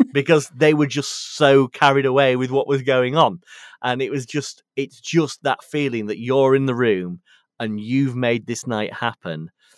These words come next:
Speaker 2: And these people have had a great time. And that will wipe out every single time I think, "Next year I might give this up. I might, might move on and not do it anymore."
Speaker 1: Yeah,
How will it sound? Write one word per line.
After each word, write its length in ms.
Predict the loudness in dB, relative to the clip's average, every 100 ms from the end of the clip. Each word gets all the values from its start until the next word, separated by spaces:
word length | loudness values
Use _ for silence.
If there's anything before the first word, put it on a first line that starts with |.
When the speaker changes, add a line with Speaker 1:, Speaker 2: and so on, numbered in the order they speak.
| _ _ _
Speaker 2:
And 260 | -4 -4 -4
these 200 | -6 -6
people 300 | -8 -8 -6
have 80 | -4
had 160 | -4
a 60 | -4
great 340 | -2 -2 -4
time. 420 | -8 -6 -4 -6 -8
And 180 | -8 -8 _
that 280 | 2 2 2
will 140 | -2 2
wipe 400 | 2 2 0 -2
out 300 | -2 -4 -4
every 320 | -4 -4 -14
single 340 | -10 -10 -10
time 300 | -2 0 0
I 80 | -4
think, 320 | -6 -8 -8 _ -12
"Next 320 | -12 -12 -10
year 120 | -10
I 60 | -8
might 260 | -8 -10
give 200 | -10 -14
this 220 | -14 -14 -14
up. 180 | -14
I 40 | -16
might, 280 | -16 -16 _ -18
might 240 | -16 -14
move 240 | -12 -10 -8
on 160 | -10
and 120 | -8
not 180 | -10 -10
do 160 | -10 -10
it 80 | -10
anymore." 360 | -12 -8 -4
Speaker 1:
Yeah, 120 | -2